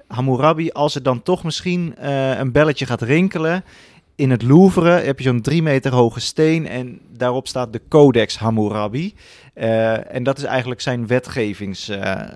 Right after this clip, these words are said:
plaatje, zijn wetgevingsideaal. Ehm, en d-,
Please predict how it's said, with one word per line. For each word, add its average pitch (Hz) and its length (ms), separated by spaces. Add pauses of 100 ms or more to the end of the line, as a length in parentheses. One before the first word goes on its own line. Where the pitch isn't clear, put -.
(260)
plaatje, 101 580
zijn 110 160
wetgevingsideaal. 110 1000 (360)
Ehm, 117 420
en 117 180
d-, - 60